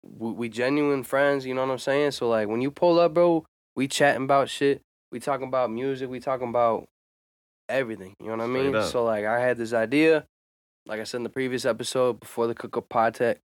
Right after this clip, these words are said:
Speaker 1: podcast.
Speaker 2: Oh, so you gotta get used to that one.
Speaker 1: Yeah.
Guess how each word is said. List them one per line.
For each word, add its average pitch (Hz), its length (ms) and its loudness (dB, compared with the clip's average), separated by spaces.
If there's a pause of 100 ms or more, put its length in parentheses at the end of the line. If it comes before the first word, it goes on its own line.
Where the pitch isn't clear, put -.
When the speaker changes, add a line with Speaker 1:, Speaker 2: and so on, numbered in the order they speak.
Speaker 1:
podcast. 123 760 0
Speaker 2:
Oh, 135 300 2
so - 180 -2
you 92 60 -4
gotta 98 140 6
get 95 80 2
used 107 260 2
to 95 60 -2
that 104 180 6
one. 90 140 -2
Speaker 1:
Yeah. 175 480 6